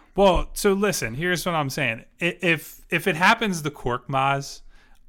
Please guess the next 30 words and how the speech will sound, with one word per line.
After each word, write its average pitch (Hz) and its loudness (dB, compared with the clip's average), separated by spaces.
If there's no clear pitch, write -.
I 151 6
think 151 -4
you 165 -4
can 156 -2
just 135 -6
wash 131 4
your 131 -4
hands 123 -2
of 120 -6
him 117 -4
and 113 -6
say, 117 -4
"Well, 131 -6
fuck - 0
it, 120 -8
we 123 -6
just 120 -6
won't 113 -10
play 117 -6
him." 131 -8
If 165 0
Shake 170 2
ends 180 0
up 196 -2
getting 160 0
picked - -2
on, 143 -2
i-, 127 -4
if 120 -4
they 127 -2